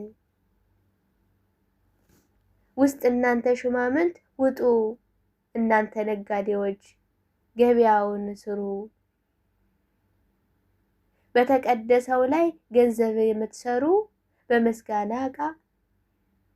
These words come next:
መሸቀጥ የምትፈልጉ፣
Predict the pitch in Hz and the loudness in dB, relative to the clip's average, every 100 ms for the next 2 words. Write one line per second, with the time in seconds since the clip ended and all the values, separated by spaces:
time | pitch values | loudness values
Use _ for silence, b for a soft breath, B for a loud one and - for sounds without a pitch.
0 | _ _ _ _ _ _ _ _ - 240 | _ _ _ _ _ _ _ _ -2 -2
1 | 240 247 - - 220 220 226 220 214 - | 2 0 -2 -4 -4 -2 -4 -4 -6 -12
2 | 208 220 214 208 | -8 -6 -2 -4